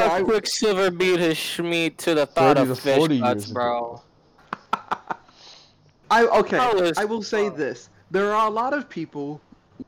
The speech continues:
Speaker 1: who have watched the series and are outraged what Dahmer has done.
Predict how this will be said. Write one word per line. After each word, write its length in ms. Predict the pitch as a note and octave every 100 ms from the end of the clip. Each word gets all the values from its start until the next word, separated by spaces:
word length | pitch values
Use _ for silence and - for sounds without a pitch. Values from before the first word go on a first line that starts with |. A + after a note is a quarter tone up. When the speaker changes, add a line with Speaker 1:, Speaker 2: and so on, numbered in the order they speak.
| B2
Speaker 1:
who 380 | - D3 C3+ B2+ B2+
have 220 | C#3 C#3
watched 320 | D3 F#3+ -
the 80 | F#3
series 520 | - C3+ A2 A2 A#2+
and 80 | B2+
are 140 | B2+ -
outraged 760 | F3+ - D3 D3+ D3 C#3+ C3 C3+
what 180 | A#2+
Dahmer 340 | B2+ B2+ C3 A#2
has 300 | A#2 A2 -
done. 340 | A2+ C#2 -